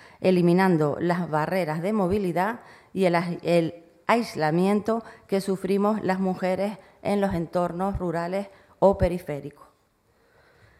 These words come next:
La igualdad es el único motor capaz de garantizar un desarrollo sostenible para Canarias. Desde la costa hasta las cumbres, en cada isla y en cada municipio,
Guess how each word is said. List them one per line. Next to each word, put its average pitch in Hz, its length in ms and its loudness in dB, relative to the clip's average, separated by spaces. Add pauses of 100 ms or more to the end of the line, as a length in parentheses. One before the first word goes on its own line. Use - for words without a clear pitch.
(140)
La 180 180 0
igualdad 175 520 2 (880)
es 226 160 2
el 262 100 4
único 254 320 4
motor 240 560 2
capaz 196 440 0 (100)
de 185 220 -2
garantizar 175 800 2
un 254 200 0
desarrollo 220 640 -4
sostenible 220 800 -4 (160)
para 214 240 2
Canarias. 160 520 -6 (920)
Desde 180 300 0
la 160 140 2
costa 160 680 0
hasta 165 280 -4
las 156 140 -6
cumbres, 165 540 0 (320)
en 170 140 -2
cada 208 300 2
isla 151 360 -4
y 160 120 -4
en 156 100 -2
cada 196 240 2
municipio, 185 680 -2